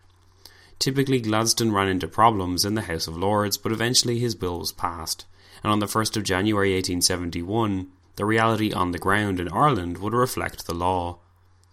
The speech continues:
This was the first step for Gladstone's Irish reforms, but it was certainly not the last. Though he would encounter bitter opposition from the gentry in the Lords and within the Commons, many of whom had had friends in the Irish clergy or owned land in Ireland,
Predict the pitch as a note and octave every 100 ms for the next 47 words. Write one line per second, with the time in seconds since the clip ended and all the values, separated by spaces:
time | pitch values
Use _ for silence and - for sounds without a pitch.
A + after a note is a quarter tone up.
0 | _ - - A2 A#2 - D#3 D3+ D3+ C#3+
1 | C#3 - G2 F2 - - F#2 G#2 G2 G2+
2 | G2+ - G#2 G2+ G2+ F2+ F2 - F2 -
3 | G2+ G2 F#2+ - G#2+ A2 - C#3 D#3+ C3+
4 | B2+ G#2 F#2 F2 E2+ - - - - -
5 | - - A2+ B2+ B2+ B2+ B2 A#2+ A#2 G#2+
6 | G2+ G#2 F#2+ F2+ F2+ F#2+ G2 F#2+ G2 G2+
7 | F2 F2+ F2 F2 F2+ G2 G2+ F#2+ F#2+ F2
8 | F2 F2 F2 F2+ F#2+ F2+ F2+ F2+ E2+ -
9 | G2 G#2 G2+ F#2 - - - - - F2+
10 | F#2+ B2+ B2+ F#2 - D#2+ D#2+ E2 - -
11 | - G2 G2+ F#2+ - G2+ G#2+ G2+ F#2 F#2
12 | F2+ E2+ F2+ - F2+ F#2 F#2 F#2+ G2 F#2
13 | G2+ G2 F2+ G2 A#2 G2 F2 E2+ E2+ E2